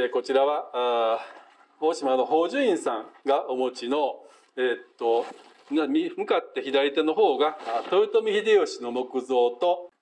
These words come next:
まあ、豊臣秀吉が、あ、こう、笏を持って、頭に、い-、冠をかぶって、まあ、衣冠束帯の姿、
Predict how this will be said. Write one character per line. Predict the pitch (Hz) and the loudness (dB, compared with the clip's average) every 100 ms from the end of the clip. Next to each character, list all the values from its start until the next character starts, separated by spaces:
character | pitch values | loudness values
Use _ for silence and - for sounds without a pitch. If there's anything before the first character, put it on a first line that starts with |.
| _ _ - | _ _ -4
ま | |
あ、 | 156 | 2
豊 | 208 208 | 4 4
臣 | 202 214 | 2 4
秀 | 202 | 4
吉 | 139 127 | 4 2
が、 | 139 143 - - | 2 0 -6 -6
あ、 | 117 113 | -4 -2
こ | 120 113 120 - | 0 0 0 -2
う、 | |
笏 | 175 165 147 117 | -4 -4 -2 -2
を | |
持 | 113 110 | -2 -8
っ | |
て、 | _ - 131 - - - _ _ - | _ -2 0 -2 -6 -20 _ _ -8
頭 | 131 160 139 | -4 -2 -2
に、 | 123 139 139 - 120 117 113 | -2 -2 -2 -6 -8 -6 -6
い-、 | 110 | -4
冠 | 160 147 127 117 | -4 -4 -6 -4
を | 104 | -6
か | 104 113 | -6 -8
ぶ | 107 | -10
っ | _ _ | _ _
て、 | 139 131 | -2 -2
ま | 127 | 0
あ、 | 131 | -2
衣 | 143 | -2
冠 | 127 - | -4 -6
束 | 127 120 117 | -8 -8 -6
帯 | 107 - _ _ _ _ - | -6 -6 _ _ _ _ -6
の | 131 | -6
姿、 | - 123 107 113 | -4 -4 -4 -8